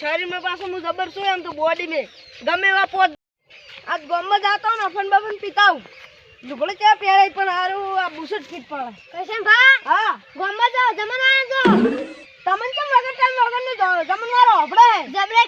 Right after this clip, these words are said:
Speaker 2: કહેતા તા ને કે જોઈ છે ને રહ્યા.
Speaker 1: જબરે વળી ક્યાં ખબર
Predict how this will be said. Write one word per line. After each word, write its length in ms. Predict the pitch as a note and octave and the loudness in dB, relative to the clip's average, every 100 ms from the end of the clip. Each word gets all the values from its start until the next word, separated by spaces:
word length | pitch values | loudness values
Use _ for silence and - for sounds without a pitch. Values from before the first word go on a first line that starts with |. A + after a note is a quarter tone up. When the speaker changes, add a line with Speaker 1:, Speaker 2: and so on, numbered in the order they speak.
| A4+ | 2
Speaker 2:
કહેતા 260 | A4+ A#4+ | -2 0
તા 120 | A#4+ A#4+ | 0 -2
ને 80 | A#4+ G#4+ | -4 -4
કે 120 | A#4+ A4 D#4+ | -4 -4 -4
જોઈ 180 | G4+ G#4+ | -4 -4
છે 140 | A4 G4+ | -6 -6
ને 80 | F#4 | -4
રહ્યા. 240 | F#4+ A4 - - A#3 | -2 -2 -4 -14 -4
Speaker 1:
જબરે 320 | D#4+ F4+ G#4+ A4+ | -2 0 -2 2
વળી 220 | A4+ A4+ | 2 4
ક્યાં 180 | C#5 A#4+ | 2 4
ખબર 220 | G#4 A4+ | 0 -2